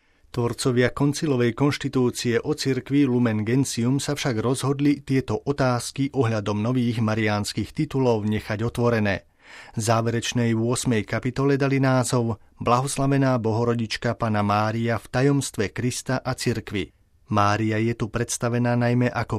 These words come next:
panna a matka, čo je predobrazom a príkladom cirkvi. Cirkev taktiež s materskou láskou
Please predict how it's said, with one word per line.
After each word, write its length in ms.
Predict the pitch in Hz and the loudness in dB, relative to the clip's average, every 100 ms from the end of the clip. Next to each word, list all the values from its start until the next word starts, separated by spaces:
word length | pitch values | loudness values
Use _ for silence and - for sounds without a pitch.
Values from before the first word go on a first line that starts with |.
| - | 0
panna 400 | 110 110 113 113 | 0 2 0 0
a 160 | 123 | 0
matka, 480 | 123 135 - 135 110 - - | 0 0 0 0 0 -4 -16
čo 160 | - 214 | -6 2
je 160 | 143 120 | 2 2
predobrazom 720 | 123 131 127 131 120 127 135 | 2 2 4 4 4 2 2
a 160 | 131 | 0
príkladom 640 | - 131 139 - 123 120 120 | 0 0 0 0 0 2 2
cirkvi. 480 | - 113 - 107 - _ _ - - | 0 -2 -2 -6 -6 _ _ -20 -6
Cirkev 480 | - 180 - 170 156 | 0 0 0 -2 0
taktiež 480 | 156 - 143 127 110 | -4 0 0 2 0
s 80 | |
materskou 560 | 110 120 139 117 - 120 | 0 0 0 -2 -2 -2
láskou 480 | 113 117 123 - | 0 0 0 0